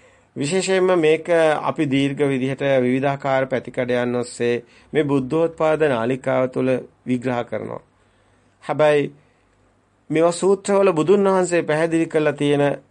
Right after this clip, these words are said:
ඒ කාරණා සූත්‍ර වලින් පෙන්නනවා කියන එක නම් අතිවිශිෂ්ට දෙයක්. ඒක බොහොම දුර්ලභ දෙයක්. ඒක කරන්න අසීරු දෙයක්.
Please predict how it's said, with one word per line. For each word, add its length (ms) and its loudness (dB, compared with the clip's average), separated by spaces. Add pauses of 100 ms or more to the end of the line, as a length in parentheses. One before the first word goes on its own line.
(120)
ඒ 200 0
කාරණා 520 0
සූත්‍ර 380 -2
වලින් 240 0
පෙන්නනවා 480 -2
කියන 240 -4
එක 140 -6
නම් 240 -6 (160)
අතිවිශිෂ්ට 680 -10
දෙයක්. 240 -12 (680)
ඒක 180 -4
බොහොම 360 -2
දුර්ලභ 380 -4
දෙයක්. 240 -12 (680)
ඒක 160 -6
කරන්න 300 0
අසීරු 460 -2
දෙයක්. 280 -8